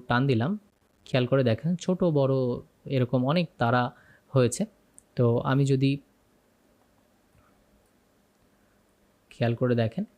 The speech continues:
আমি যদি এর স্ট্রোকগুলো বাড়াই আরও ভালোভাবে আপনারা দেখতে পারবেন। এই যে দেখেন ছোট বড়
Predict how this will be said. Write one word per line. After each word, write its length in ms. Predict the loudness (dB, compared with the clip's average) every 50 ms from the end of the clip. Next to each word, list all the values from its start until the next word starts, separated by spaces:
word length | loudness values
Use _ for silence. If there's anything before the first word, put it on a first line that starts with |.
| _ _ _ _ _ _ _ _ _ _ _ _ _ -6
আমি 180 | -4 -2 -2 0
যদি 240 | 0 0 0 0
এর 180 | 0 0 -2 -4
স্ট্রোকগুলো 540 | -4 -4 -2 -2 0 0 2 2 4 4 4
বাড়াই 400 | 2 2 2 2 2 0 0 -2 -6 _ _ _ _ _ _ _ -6
আরও 380 | -2 0 0 0 0 -2 -4 -6
ভালোভাবে 500 | -6 -2 0 2 2 2 2 2 2 2
আপনারা 320 | 0 0 0 0 0 0
দেখতে 280 | 2 0 -2 -2 -2 -4
পারবেন। 340 | -2 -2 -2 -2 -2 -2 -4 -4 -8 _ _ _ _ _ _ _ _ _ _ _ _ _ _ -2
এই 100 | -2 0
যে 120 | 0 0
দেখেন 280 | -2 -4 -8 -10 -14 -20 -20 _ _ _ _ _ _ -12
ছোট 260 | -4 -2 -2 0 2
বড় 400 | 2 2 2 4 2 2 4 4